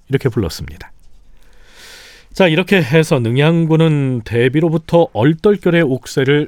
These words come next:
넘겨받습니다. 사실 이렇게 하는 것은 정상적인 절차는 아니지요. 그날 밤 경운궁에 몰려갔던 사람들이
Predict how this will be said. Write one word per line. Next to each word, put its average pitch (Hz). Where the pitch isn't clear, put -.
넘겨받습니다. 131
사실 -
이렇게 151
하는 147
것은 143
정상적인 135
절차는 104
아니지요. 80
그날 135
밤 82
경운궁에 151
몰려갔던 131
사람들이 101